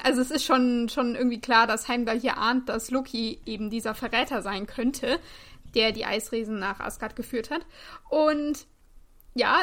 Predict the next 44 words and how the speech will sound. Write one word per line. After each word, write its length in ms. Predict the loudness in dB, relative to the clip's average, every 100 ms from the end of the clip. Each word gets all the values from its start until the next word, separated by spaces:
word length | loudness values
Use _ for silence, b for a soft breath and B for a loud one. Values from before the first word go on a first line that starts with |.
| 4
Loki, 520 | 2 2 -2 -2 -2
ähm, 720 | 0 0 0 -2 -2 -4 -6 -20 -20 -20 -16
geht 260 | -6 -2 4
jetzt, 240 | 4 4
geht 120 | -4
jetzt 100 | -4 -4
einfach 180 | -4
einen 100 | -4 -2
anderen 240 | -2 -2
Weg, 200 | -2 -2
der 80 | -2
geht 160 | -2
da 60 | -4
gar 100 | -2
nicht 140 | -2 -4
drauf 120 | -4
ein, 200 | -4 -2
sondern 560 | -2 0 0 -2 -4 -10
sagt 380 | -4 -2 -2 -4
so, 460 | -2 0 2 0 -2 -4
"Hey 180 | 2 4
Heimdall, 380 | 4 2 2 2 0 -6 -16 -20 -8 0
kurzer 240 | 0 0
Themenwechsel, 480 | -2 0 0 2 0
du 120 | 4
hast 200 | 4 4
ja 80 | 0
echt 280 | 0 0 0
krasse 280 | 0 0
Macht, 400 | 2 0 0 -6 -6
so, 280 | -2 -2 -4
du 100 | -6
kannst 280 | -6 -4 -4
alles 380 | 0 2 2 0
angucken, 500 | -2 0 0 2 2
du 80 | 2
hast 160 | 2 0
die 60 |
Macht 240 | -2 -2 -2
über 140 | -4
den 120 | -4
Bifrost 640 | 0 -2 0 2 2 2 -2
und 120 | -4
so. 220 | 0 -2